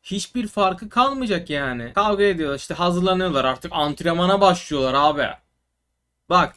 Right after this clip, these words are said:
sonra ne yapıyor? Şu yumruk falan, yumruk efektine geçiyor. Animasyon Unity ile mi, neyle yapılıyorsa. Bak, "Şu da" falan diye üzülüyor gibi bir moda geçiyor. Şuralarda herhalde Wizard'ın skill'leri diye görüyorum.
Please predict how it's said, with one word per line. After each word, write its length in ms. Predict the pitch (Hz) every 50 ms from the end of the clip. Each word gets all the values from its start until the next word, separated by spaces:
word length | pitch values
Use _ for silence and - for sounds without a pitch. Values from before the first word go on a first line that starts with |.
| _ _ _
sonra 300 | - - - 196 202 220
ne 180 | 240 247 240 240
yapıyor? 180 | 226 233 240
Şu 100 | - 220
yumruk 420 | 226 214 208 208 214 214 220 214 -
falan, 280 | 220 214 214 214 202
yumruk 380 | 185 175 180 190 202 208 202 208
efektine 460 | 202 180 196 190 180 - 202 202 202
geçiyor. 320 | 196 170 147 - 151 139
Animasyon 520 | 139 139 156 156 160 160 156 - - 175 175
Unity 460 | 175 175 175 151 170 175 175 185 185
ile 140 | 180 180 170
mi, 220 | 160 143 131 131
neyle 220 | 143 151 160 156 151
yapılıyorsa. 520 | 143 - - 147 151 160 160 - - - - -
Bak, 200 | 151 143 135 -
"Şu 200 | - - 208 180
da" 360 | 190 190 190 185 180 180 170
falan 380 | - 175 175 175 175 175 160
diye 100 | 156 156
üzülüyor 420 | 165 170 160 151 165 170 175 165 147
gibi 260 | 131 127 139 147 147
bir 220 | 147 143 147 151 - _ _ _ _ -
moda 300 | 135 135 135 139 143 139
geçiyor. 460 | 123 110 - - - 110 110 113 123 - _ _ _ _ _
Şuralarda 560 | - - - - 202 208 214 208 202 196 202
herhalde 580 | 202 208 208 196 165 151 151 180 185 190 - - -
Wizard'ın 500 | 165 151 175 170 170 160 151 147 156 170
skill'leri 680 | 175 - - - - - 156 156 160 165 160 165 156
diye 340 | 147 135 123 113 113 113 - _ _ _ _ _ _ -
görüyorum. 480 | 127 127 123 127 127 135 156 180 185